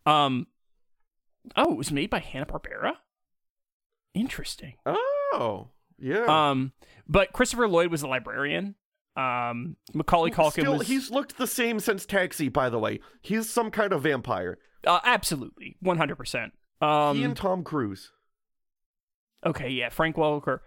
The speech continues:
Speaker 1: Oh, Leonard Nimoy was in it as Doctor Jekyll and Mister Hyde. Um, so,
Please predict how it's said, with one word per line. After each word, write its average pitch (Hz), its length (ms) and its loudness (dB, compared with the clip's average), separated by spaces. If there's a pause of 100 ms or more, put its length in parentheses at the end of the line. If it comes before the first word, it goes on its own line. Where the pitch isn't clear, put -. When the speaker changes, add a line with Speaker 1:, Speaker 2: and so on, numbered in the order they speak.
(200)
Speaker 1:
Oh, 185 260 4
Leonard 180 280 4
Nimoy 156 320 2
was 117 140 -8
in 117 120 -6
it 110 140 -8
as 135 180 -6
Doctor 143 260 2
Jekyll 147 280 -2
and 131 80 -2
Mister - 220 -8
Hyde. 131 380 -2 (760)
Um, 131 540 4 (2250)
so, 165 420 4